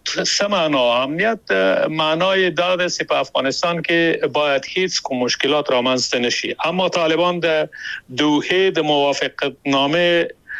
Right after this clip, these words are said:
آه، نه تر اوسه په هر مسئله کې دوی د خپل صفت په مورد اغراق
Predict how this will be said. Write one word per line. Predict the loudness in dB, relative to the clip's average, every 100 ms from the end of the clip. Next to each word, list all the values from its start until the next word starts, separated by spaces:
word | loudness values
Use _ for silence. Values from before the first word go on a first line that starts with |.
| -12 -4 2
آه، | 4 4
نه | 2 0
تر | 0 -2
اوسه | -2 0 2 2 2 0 0 -4 -14 -14 -6
په | -4 -2
هر | 0 0 0 -2 -6 -12 -4 0
مسئله | 0 0 0 0
کې | 0 0 0 -2 -8
دوی | -4 0 0 -2 -2
د | -2 -2
خپل | -4 0 0 0 -2 -8
صفت | -6 -2 -2 0 -2 -2
په | -2
مورد | 0 2 2 -2 -4 -4
اغراق | -2 0 0 -2 -4